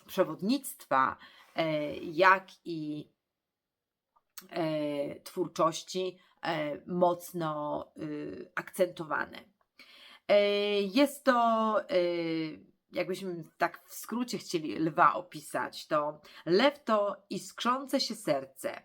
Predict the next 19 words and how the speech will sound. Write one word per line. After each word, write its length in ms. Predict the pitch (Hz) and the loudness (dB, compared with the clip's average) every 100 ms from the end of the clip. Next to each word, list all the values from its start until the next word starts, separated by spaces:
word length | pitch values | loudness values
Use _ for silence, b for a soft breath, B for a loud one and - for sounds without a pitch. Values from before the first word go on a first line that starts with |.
| _ b b b | _ b b b
ognia, 640 | 180 175 165 180 196 247 262 B B | 2 2 -2 -2 0 0 -2 B B
który 280 | - 214 202 | -2 0 0
promieniuje 600 | 202 190 185 240 247 196 | 0 0 0 0 0 0
miłością 640 | 175 180 202 - 190 190 | 0 0 -2 -4 -6 -4
we 80 | 160 | -8
wszystkich 460 | - 165 - 139 - | -10 -14 -14 -18 -8
kierunkach. 640 | 143 - - - - - _ _ _ _ b b b - 202 196 196 190 B | -8 -8 -16 -20 -20 -20 _ _ _ _ b b b -18 -14 -12 -12 -12 B
E, 560 | 208 208 208 202 202 196 | 4 6 6 4 2 -2
to 260 | - 233 | 2 2
jest 200 | 294 302 | 4 0
definicja, 580 | 220 - 202 240 - 208 | -2 -4 -4 -4 0 0
którą, 600 | 208 - 190 185 180 175 | 0 0 2 2 0 -6
e, 60 | - | -6
e, 920 | 170 160 160 160 151 - 175 175 165 160 160 160 - - | -4 -2 -2 -2 -2 -4 -2 -2 -2 -2 -2 -4 -6 -6
lwu 680 | 180 175 151 214 254 339 _ _ | -2 -2 -2 -6 -6 -10 _ _
przypisał, 840 | - 165 156 160 165 156 160 160 - | -8 -6 -6 -4 0 2 0 -4 -6
e, 360 | 160 151 147 170 | -4 -2 -2 -2
Richard 420 | 175 170 135 - | 0 -2 -4 -4
Rudd. 400 | 123 101 _ | -6 -6 _